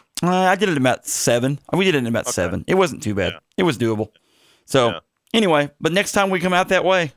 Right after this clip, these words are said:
Speaker 1: um, yeah, I'll, I'll let you know, and we'll, we'll, you, uh, you can get on that panel, and it'll be fun. So.
Speaker 2: Oh, that'd be great.
Speaker 1: Cool, bud. Well, um, all right. Well, folks, thanks for tuning in. Uh, R D, uh, anything else you wanna pitch before you, before you head out?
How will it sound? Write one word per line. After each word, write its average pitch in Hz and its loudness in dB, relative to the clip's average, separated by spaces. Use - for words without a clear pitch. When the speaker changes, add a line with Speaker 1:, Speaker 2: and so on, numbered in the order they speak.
Speaker 1:
um, 123 0
yeah, 147 2
I'll, 139 2
I'll 139 2
let 139 -4
you 123 0
know, 143 2
and 123 -2
we'll, 123 -2
we'll, 131 2
you, 131 0
uh, 120 2
you 143 0
can 131 0
get 131 2
on 131 2
that 127 -2
panel, 131 0
and 110 -2
it'll 120 -4
be 127 -4
fun. 151 -2
So. 90 -8
Speaker 2:
Oh, 170 2
that'd 139 0
be 151 -6
great. 185 -4
Speaker 1:
Cool, 196 2
bud. 170 2
Well, 175 2
um, 139 0
all 156 2
right. 170 0
Well, 123 0
folks, 233 2
thanks 180 0
for 185 -2
tuning 175 2
in. 202 0
Uh, 131 2
R 180 4
D, 208 -2
uh, 123 4
anything 185 0
else 175 0
you 165 0
wanna 160 4
pitch 185 0
before 160 2
you, 147 0
before 156 0
you 143 2
head 160 2
out? 180 2